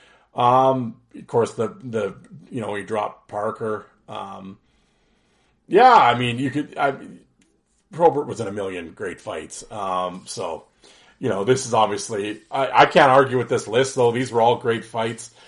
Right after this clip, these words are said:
Um, you know, and they're all, they're all memorable in their own way.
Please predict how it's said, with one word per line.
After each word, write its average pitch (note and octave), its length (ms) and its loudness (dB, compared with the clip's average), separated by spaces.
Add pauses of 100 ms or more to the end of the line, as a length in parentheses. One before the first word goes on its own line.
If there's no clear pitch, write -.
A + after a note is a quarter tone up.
(240)
Um, G2+ 800 2
you C#3+ 100 -6
know, A2 220 0
and G#2+ 100 -4
they're A2 160 0
all, A2 320 4
they're C3 360 2
all B2+ 140 6
memorable A#2 600 0
in G2+ 60 -6
their G2 140 -6
own G#2 240 -2
way. G#2 400 -2